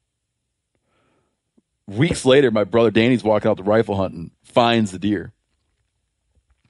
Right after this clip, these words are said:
Um, and it hadn't gone far. It, it, it's like, it's still, it was in the, it went into a cornfield,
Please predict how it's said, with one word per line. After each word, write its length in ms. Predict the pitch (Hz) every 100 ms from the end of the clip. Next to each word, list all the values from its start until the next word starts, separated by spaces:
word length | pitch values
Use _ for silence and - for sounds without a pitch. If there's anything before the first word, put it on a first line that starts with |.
| _ -
Um, 480 | 98 92 92 87 82 _ _ -
and 140 | 104
it 60 | 101
hadn't 220 | 113 101
gone 180 | 95 82
far. 240 | 101 95
It, 200 | 104 110
it, 200 | 123 117
it's 160 | 135 135
like, 180 | 107
it's 180 | 120 113
still, 520 | - 135 127 123 117 - _ _ _ _ _ _ _ _ _ _ _ -
it 100 | 131
was 380 | 120 104 - -
in 180 | 135 143
the, 120 | 127 -
it 220 | 131 127
went 200 | 127 135
into 140 | 135 120
a 40 |
cornfield, 680 | - 120 113 110 104 98